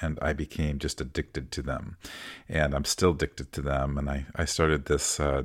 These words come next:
journal, One hundred-word Story, and, and it launched in twenty eleven. And one of the most gratifying things about launching that, 'cause I launched it mainly for writers and readers,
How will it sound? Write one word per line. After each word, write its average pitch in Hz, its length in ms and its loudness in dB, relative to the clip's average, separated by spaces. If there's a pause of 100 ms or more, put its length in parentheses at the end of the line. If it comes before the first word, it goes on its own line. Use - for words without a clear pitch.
(120)
journal, 90 580 8
One 82 180 4
hundred-word 76 520 4
Story, 73 800 0
and, 76 240 -4
and 85 100 0
it 76 120 -4
launched 78 380 0
in 73 120 -2
twenty 80 300 0
eleven. 73 540 4 (500)
And 85 200 2
one 101 120 10
of 104 60 8
the 104 60 10
most 87 260 4
gratifying 90 840 10
things 87 340 4
about 76 260 6
launching 82 580 4
that, 135 260 6
'cause 78 100 0
I 85 160 10
launched 87 380 4
it 71 100 0
mainly 80 320 2
for 80 180 -2
writers 76 440 2
and 71 120 -4
readers, 90 520 0